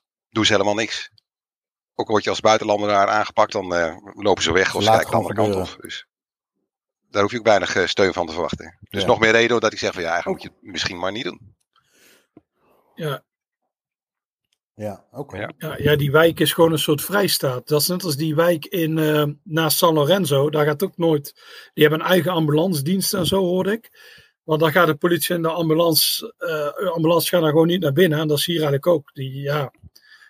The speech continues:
Speaker 3: dat is gewoon te gevaarlijk. Om de, die gasten hebben niks te verliezen.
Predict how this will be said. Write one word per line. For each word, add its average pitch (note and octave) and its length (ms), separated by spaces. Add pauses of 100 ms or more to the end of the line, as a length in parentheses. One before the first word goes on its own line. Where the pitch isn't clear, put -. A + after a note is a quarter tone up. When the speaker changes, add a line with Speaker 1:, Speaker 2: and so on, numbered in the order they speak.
(180)
Speaker 3:
dat D#3+ 120
is - 60
gewoon E3 200
te G3+ 140
gevaarlijk. D#3+ 500
Om D#3 120
de, D#3+ 180
die D#3 240
gasten E3+ 280
hebben D#3+ 180
niks F3+ 160
te D#3 100
verliezen. E3 460